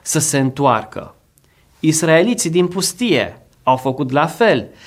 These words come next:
Deși au fost martori la intervențiile lui Dumnezeu, s-au răzvrătit împotriva sa și au pierit în pustie. Dar oare mai pot fi aduși răzvrătiții la pocăință?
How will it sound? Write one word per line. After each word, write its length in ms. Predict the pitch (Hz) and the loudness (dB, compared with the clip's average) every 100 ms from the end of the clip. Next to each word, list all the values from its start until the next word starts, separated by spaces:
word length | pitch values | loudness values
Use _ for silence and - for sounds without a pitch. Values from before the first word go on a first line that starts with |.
| - - | -20 -6
Deși 300 | 147 147 175 | 0 0 4
au 140 | 165 | 4
fost 320 | 170 185 185 143 | 4 2 0 0
martori 640 | 139 165 165 - 131 120 | 2 4 2 0 -4 -2
la 80 | 127 | -2
intervențiile 720 | 127 123 123 135 131 139 139 | 0 -2 -2 -2 -2 0 0
lui 160 | 143 | 2
Dumnezeu, 720 | 139 151 156 156 160 190 185 - - | 2 4 4 4 4 2 2 -4 -18
s-au 360 | - - 170 175 | -10 -4 -2 0
răzvrătit 760 | 185 175 156 185 185 233 214 | 0 0 0 -2 -2 -4 -2
împotriva 600 | 175 147 135 147 147 127 | 0 0 -2 -2 0 0
sa 480 | 123 - 131 147 - _ _ | 0 0 0 0 -2 _ _
și 200 | - - | -8 -2
au 100 | 131 | -2
pierit 340 | 127 131 123 | 0 -4 -2
în 80 | 127 | -4
pustie. 580 | 123 139 - 117 95 80 _ _ _ _ _ _ _ 131 | -4 -6 -6 -8 -10 -14 _ _ _ _ _ _ _ -2
Dar 180 | 143 139 | 2 4
oare 240 | 147 147 | 4 4
mai 240 | 143 135 | 4 2
pot 360 | 131 151 175 190 | 0 2 2 2
fi 180 | - 165 | 2 2
aduși 480 | 147 127 160 160 156 | 2 2 0 0 0
răzvrătiții 1120 | 147 123 127 131 - 170 165 - 127 104 - - | 0 0 0 -2 -2 -6 -4 -2 -2 -4 -10 -8
la 240 | 120 127 | -2 -2
pocăință? 920 | 143 143 143 123 120 120 151 170 208 | -2 -2 0 0 0 -2 -2 -2 -4